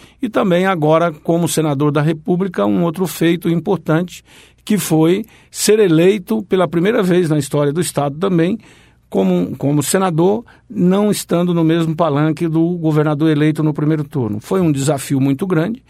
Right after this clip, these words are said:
e todos esses desafios eu entendo que é o momento da gente aprender mais, de trazer mais maturidade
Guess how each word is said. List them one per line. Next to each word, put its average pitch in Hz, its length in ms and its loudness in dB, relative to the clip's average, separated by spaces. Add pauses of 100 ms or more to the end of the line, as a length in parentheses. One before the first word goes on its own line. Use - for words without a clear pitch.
(280)
e 269 80 0
todos 170 360 2
esses 156 200 -2
desafios 143 720 -2
eu 175 180 0
entendo 185 400 -2
que - 160 -4
é 185 60 2
o - 20 0
momento 170 380 -2
da 170 100 0
gente 170 240 -2
aprender 160 500 0
mais, 139 540 -4 (320)
de 143 140 -2
trazer 156 520 -2
mais 147 380 0
maturidade 151 920 -2